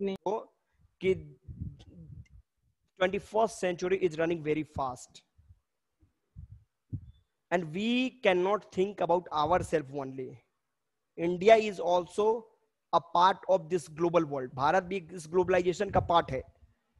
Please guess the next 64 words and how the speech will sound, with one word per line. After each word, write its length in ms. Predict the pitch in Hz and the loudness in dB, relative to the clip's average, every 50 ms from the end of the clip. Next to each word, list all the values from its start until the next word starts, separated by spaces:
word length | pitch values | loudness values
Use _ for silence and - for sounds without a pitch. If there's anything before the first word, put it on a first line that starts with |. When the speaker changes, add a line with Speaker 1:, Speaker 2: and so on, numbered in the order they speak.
| _ _ _ _ - _ _ _ _ _ _ _ _ _ _ _ _ | _ _ _ _ -20 _ _ _ _ _ _ _ _ _ _ _ _
Speaker 2:
और 140 | - 170 190 | 2 4 6
आप 260 | 196 196 208 226 - | 8 8 8 6 6
केवल 180 | - 233 233 240 | 6 6 6 6
अपने 380 | 226 - 190 - - 233 247 247 | 6 4 2 2 4 4 4 4
बारे 240 | 220 - 226 233 | 6 4 4 6
में 80 | 233 233 | 6 6
नहीं 120 | 226 247 | 6 4
सोच 180 | 240 - 233 220 | 4 2 -2 -4
सकते 200 | 226 214 185 208 | -4 -2 -2 0
कि 80 | 180 202 | 2 2
हम 60 | 208 | 2
खाली 180 | - 208 214 | 4 6 6
इंडिया 200 | 214 202 196 220 | 6 6 4 4
के 60 | 208 208 | 4 4
बारे 160 | 202 208 208 | 2 2 2
में 60 | 202 | 0
सोचेंगे, 260 | 185 196 190 202 196 | -2 -2 -2 0 0
other 140 | 190 190 202 | 4 4 4
countries 260 | - 196 185 196 180 | 4 4 2 2 0
को 60 | - | 0
हटा 140 | 180 175 175 | 4 4 4
देंगे। 180 | 170 160 160 156 | 4 4 2 2
जब 140 | 165 180 175 | 2 2 4
other 200 | 180 190 202 226 | 4 4 4 4
countries 280 | - 226 208 208 214 | 4 2 2 2 0
को 80 | - 214 | 0 0
तुम 160 | 175 220 208 | 0 2 4
हटाएगा 220 | 202 202 208 208 | 4 4 4 4
तो 80 | 202 202 | 4 2
other 160 | 190 190 220 | 2 2 2
country 240 | 208 220 202 208 185 | 0 0 0 0 -2
तुमको 180 | 214 202 190 214 | -2 0 2 2
अपने 160 | 208 214 214 | 2 2 2
साथ 180 | 190 208 202 | 2 2 2
रखेगा, 300 | 208 202 - 214 202 185 | 2 0 0 0 2 2
वो 100 | 170 175 | 2 2
भी 60 | 175 202 | 2 2
तो 80 | 226 | 2
तुमको 240 | 214 220 202 196 208 | 2 0 0 -2 -2
किक 180 | 175 - 196 214 | -4 -2 0 0
आउट 140 | 208 165 | 0 2
कर 120 | 156 185 175 | 2 0 0
देगा, 160 | 170 165 170 | 0 0 -2
बोलेगा, 300 | 160 175 190 170 - - | -2 -2 -4 -2 -2 0
"आगे 100 | 185 196 | 2 4
बढ़ो।" 320 | 196 190 180 190 185 _ _ _ _ _ _ _ _ _ _ _ _ _ _ _ _ _ _ - - - _ _ _ _ _ _ _ _ _ - | 4 4 2 2 -2 _ _ _ _ _ _ _ _ _ _ _ _ _ _ _ _ _ _ -20 -20 -20 _ _ _ _ _ _ _ _ _ -14
इस 0 | |
Speaker 1:
नहीं 180 | 196 196 - 208 | -6 -2 0 0
तो 80 | 180 170 | 0 4
Speaker 2:
ग्लोबलाइजेशन 600 | 202 214 208 202 214 208 226 254 220 202 330 320 | 6 6 8 8 10 8 10 10 8 8 6 6
के 60 | 254 | 8
Speaker 1:
सर, 120 | - 311 311 | 8 8 8
Speaker 2:
क्षेत्र 220 | 233 233 240 247 | 8 6 6 6
में 60 | 247 | 8
Speaker 1:
जहाँ 140 | 247 262 262 | 6 6 6
Speaker 2:
तुम 100 | 254 233 | 4 4
Speaker 1:
पे 60 | 269 | 4
Speaker 2:
अपने 180 | 262 269 - 262 | 4 4 2 0
बारे 180 | - 247 247 | 2 2 4
में 100 | 247 247 247 | 4 2 4
कैसे 220 | 247 226 208 294 | 4 2 2 2
सोच 200 | 240 233 214 175 | -2 -2 -2 -2
सकते 260 | - 170 143 - 156 | -2 -6 -6 -4 -4
हो? 260 | 147 143 139 135 - | -4 -4 -4 -8 -12